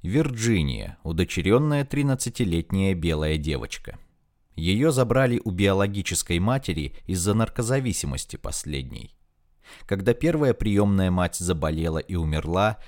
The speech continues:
она кочевала из одного семейного приюта в другой, пока ее снова не удочерили.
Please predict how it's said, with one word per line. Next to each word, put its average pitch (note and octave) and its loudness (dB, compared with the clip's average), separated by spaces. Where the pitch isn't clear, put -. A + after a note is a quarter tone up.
она G#2+ 2
кочевала C3 0
из E2+ 0
одного F2 2
семейного D#2 0
приюта E2 -2
в D2 -8
другой, G#2 0
пока - -6
ее D2+ -2
снова G2 0
не G#2 4
удочерили. F2 -4